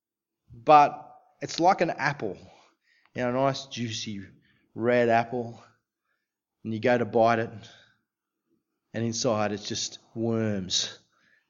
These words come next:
and it's gone brown and mouldy, and it's disgusting, and you want to spit it out of your mouth. Looks good on the outside,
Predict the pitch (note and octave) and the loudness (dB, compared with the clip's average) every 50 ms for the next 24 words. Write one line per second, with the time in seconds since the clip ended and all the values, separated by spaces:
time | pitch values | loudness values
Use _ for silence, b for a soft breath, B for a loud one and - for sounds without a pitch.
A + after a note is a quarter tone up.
0 | _ - G#2+ G#2 G#2+ G#2 - - - A#2+ A2 G#2+ G#2 G2+ F#2+ G2 - _ _ _ | _ -12 -8 -8 -6 -6 -6 -6 -4 -2 -2 -2 -2 -4 -6 -10 -14 _ _ _
1 | _ _ _ _ _ _ _ - G#2 A2 A#2 A2+ A2 A2+ G#2+ G2+ F#2 F#2 G2+ G#2+ | _ _ _ _ _ _ _ -4 0 0 2 2 2 0 0 -2 -4 -4 -2 0
2 | A2 A2 A2 A2 A2 A2 G#2+ G2+ G2+ G2+ G2+ G2+ G#2 G2 F2+ - - - - - | 2 2 2 2 0 -2 -2 -4 -4 -4 -4 -4 -6 -8 -10 -12 -10 -6 -4 -4
3 | - - - A#2+ - - - - - G#2+ G2+ G2+ G2 G2 G#2 A2 G#2 G2 - - | -4 -4 -4 -6 -6 -6 -8 -10 -10 -10 -10 -10 -10 -10 -8 -8 -8 -8 -8 -8
4 | - - B2+ A2 A2 G#2 G#2+ G2+ G2 G2+ F#2+ F#2+ F#2+ F#2 E2+ E2 F2+ - _ _ | -6 -4 -4 -4 -4 -4 -6 -6 -6 -8 -10 -10 -10 -10 -12 -14 -14 -18 _ _
5 | _ _ _ _ _ _ _ _ _ _ _ _ _ - A#2+ C3 D3 D#3 D#3 - | _ _ _ _ _ _ _ _ _ _ _ _ _ -6 0 0 0 0 0 -4
6 | - - F3 E3+ D#3+ D#3 D3+ D3+ D3+ D3 D3 D3 C#3+ C#3 C#3+ - A#2+ A2 G2+ G2+ | 0 4 4 6 6 4 4 2 2 2 4 4 4 2 2 0 0 2 2 2
7 | F#2+ F#2+ F#2+ F#2 F2+ | 2 2 0 -4 -8